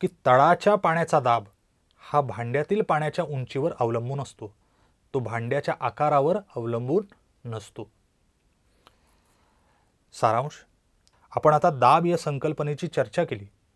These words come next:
आपण दाबाचा परिणाम वेगवेगळ्या द्रव पदार्थांमध्ये कसा होतो हे पाहिलं. आपण मॅनोमीटरच्या सहाय्याने दाब मोजून पाहिला.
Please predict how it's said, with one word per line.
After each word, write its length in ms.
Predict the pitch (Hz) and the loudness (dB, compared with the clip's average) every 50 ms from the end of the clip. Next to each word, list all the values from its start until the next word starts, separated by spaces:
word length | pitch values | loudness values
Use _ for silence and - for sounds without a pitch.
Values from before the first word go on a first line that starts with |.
| _ _ _ _ _ _ _ _ _ _ _ _ - | _ _ _ _ _ _ _ _ _ _ _ _ -8
आपण 280 | 123 127 151 143 135 | -4 -2 -2 -2 -2
दाबाचा 400 | 123 117 113 113 120 131 139 165 | -2 -2 -2 -2 -2 -2 -2 -2
परिणाम 480 | 147 - - 123 127 127 135 147 160 156 | -4 -2 -4 -4 -4 -4 -4 -4 -4 -6
वेगवेगळ्या 540 | 139 117 123 131 131 139 147 139 143 156 160 | -6 -4 -6 -4 -4 -4 -4 -2 -2 -2 -2
द्रव 300 | 139 120 120 123 135 165 | -2 0 0 2 2 0
पदार्थांमध्ये 680 | 165 - 143 127 131 131 135 - - 170 175 196 196 208 | 0 0 0 0 0 0 -2 -4 -4 -4 0 4 4 4
कसा 220 | 202 170 151 - 147 | 4 2 -2 0 -2
होतो 360 | 135 123 - 143 156 151 _ _ _ - | -2 -2 -4 -6 -6 -8 _ _ _ -6
हे 80 | 143 160 | -6 -4
पाहिलं. 320 | 160 135 107 104 107 101 - _ _ _ _ _ _ _ _ _ _ _ - | -4 -4 -6 -8 -12 -18 -18 _ _ _ _ _ _ _ _ _ _ _ -6
आपण 260 | - 127 160 160 156 | -4 -2 0 0 -2
मॅनोमीटरच्या 720 | 131 120 117 117 135 160 175 175 170 - 175 170 - - 175 | 0 -2 0 0 0 0 0 0 0 0 0 0 0 -2 -2
सहाय्याने 560 | - - - 127 120 139 151 160 165 180 185 | 0 0 0 2 2 2 0 0 -2 -4 -4
दाब 340 | 156 120 127 127 151 180 175 | -2 0 0 2 2 2 2
मोजून 320 | 160 151 139 127 131 120 | 0 0 -2 -2 -4 -6
पाहिला. 300 | 104 123 104 95 101 - | -6 -8 -10 -12 -14 -20